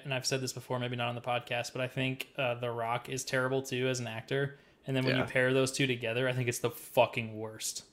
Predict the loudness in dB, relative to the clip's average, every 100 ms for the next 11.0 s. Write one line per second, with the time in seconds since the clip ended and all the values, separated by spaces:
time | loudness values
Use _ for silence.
0 | _ _ -2 0 0 0 -4 -16 _ _
1 | -8 -8 -10 -4 0 0 0 -4 -6 -8
2 | -8 -10 -8 -6 -6 0 2 2 0 -2
3 | -4 -4 -6 -10 -18 -20 _ _ _ _
4 | _ _ _ -18 -18 -18 -20 -20 -20 -20
5 | -12 8 10 12 12 12 12 10 10 6
6 | 6 4 2 0 -6 _ 8 10 10 10
7 | 8 4 0 -16 _ _ _ 8 10 8
8 | 8 4 4 4 6 6 6 4 2 2
9 | 0 0 -2 6 12 12 12 8 6 6
10 | 6 8 8 8 6 4 2 0 -2 -6